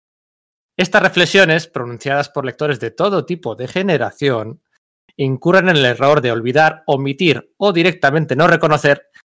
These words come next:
que en los cómics que nosotros y vosotros, queridos oyentes, leíamos y leíais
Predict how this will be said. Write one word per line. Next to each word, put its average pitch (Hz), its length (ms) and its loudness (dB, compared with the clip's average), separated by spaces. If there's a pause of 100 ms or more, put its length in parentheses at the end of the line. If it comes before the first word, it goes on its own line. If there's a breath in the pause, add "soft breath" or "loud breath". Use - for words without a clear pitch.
(140)
que 175 80 0
en 151 80 4
los 135 160 2
cómics 180 280 2
que 143 120 -4
nosotros 127 580 -2
y 220 120 -2
vosotros, 120 760 -4
queridos 131 400 -2
oyentes, 127 460 -4
leíamos 131 600 -2
y 135 120 -6
leíais 120 720 -2